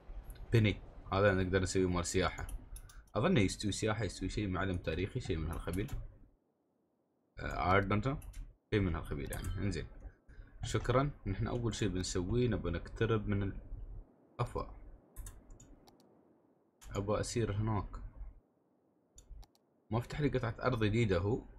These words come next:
اه اوكي، على تسعمية وخمسين بيفتح لي قطعة ارض جديدة. والحين شوف فتح لي تاكس.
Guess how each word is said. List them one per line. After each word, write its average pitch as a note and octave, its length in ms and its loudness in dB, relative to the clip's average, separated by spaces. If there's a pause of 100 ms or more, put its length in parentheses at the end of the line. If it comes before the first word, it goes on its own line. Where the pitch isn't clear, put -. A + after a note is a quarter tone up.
(1800)
اه G#2 200 4
اوكي، - 260 0
على G2 480 6
تسعمية A2 400 2
وخمسين A2 340 2
بيفتح - 340 -4
لي F2+ 100 -2
قطعة - 340 -6
ارض - 200 -8
جديدة. - 260 -8 (600)
والحين A#2 240 6
شوف - 120 -2
فتح - 200 0
لي A2 120 6
تاكس. - 420 2